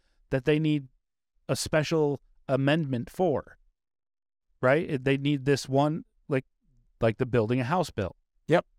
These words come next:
Speaker 1: I'm an outlier. I'm a, I'm a specialty search, and, and I might just have to deal with it. I might just have to be like, "Oh, yeah, well, it doesn't, there's nothing in there for me.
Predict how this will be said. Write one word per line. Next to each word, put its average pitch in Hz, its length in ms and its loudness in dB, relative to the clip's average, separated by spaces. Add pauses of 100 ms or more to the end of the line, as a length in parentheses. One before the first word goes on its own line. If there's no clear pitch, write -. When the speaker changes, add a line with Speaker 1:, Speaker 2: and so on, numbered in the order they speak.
(140)
Speaker 1:
I'm 127 200 0
an 143 60 0
outlier. 160 580 -4 (580)
I'm 127 100 0
a, 135 100 -4
I'm 131 140 -2
a 120 60 -2
specialty 151 640 -2
search, 160 280 -6
and, 175 280 -4
and 220 120 0
I 226 60 4
might 220 200 2
just 190 140 -6
have 202 140 0
to 202 100 -4
deal 202 240 -2
with 147 140 0
it. 95 100 -8
I 123 80 -2
might 147 180 -2
just 151 120 -4
have 151 120 0
to 147 60 -14
be 156 60 -4
like, 151 140 -2
"Oh, 175 160 0
yeah, 185 160 2
well, 143 180 2
it 139 60 -2
doesn't, 143 340 -2 (600)
there's 123 240 0
nothing 151 280 0
in 160 100 0
there 120 140 -2
for 120 100 -6
me. 104 140 -6